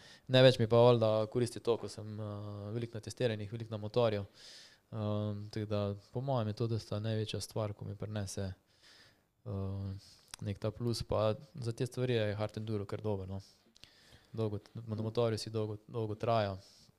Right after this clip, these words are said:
Tako da to po moje tista, v bistvu, no, zadnje lete, s-, vseh zadnje leta že kar veliko treniral.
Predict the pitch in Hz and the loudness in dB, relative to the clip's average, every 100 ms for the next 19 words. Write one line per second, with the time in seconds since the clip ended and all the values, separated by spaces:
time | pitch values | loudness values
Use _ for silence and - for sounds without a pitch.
0 | _ _ _ _ _ _ _ _ - - | _ _ _ _ _ _ _ _ -20 -20
1 | - - - 110 104 120 110 104 107 98 | -20 -20 -8 -4 0 2 0 0 -2 -2
2 | 107 - 104 101 95 92 - _ - 139 | -4 -4 -2 -2 -4 -8 -14 _ 0 2
3 | 139 127 123 110 - _ 120 131 123 123 | 4 2 2 0 -18 _ 6 6 8 4
4 | - 101 98 _ _ _ _ - - - | 4 2 0 _ _ _ _ -20 -16 -14
5 | - - 123 110 - - 120 110 113 107 | -4 4 4 2 -10 -6 0 2 2 0
6 | 104 110 107 98 101 90 87 90 | -4 -4 -4 -6 -8 -10 -8 -10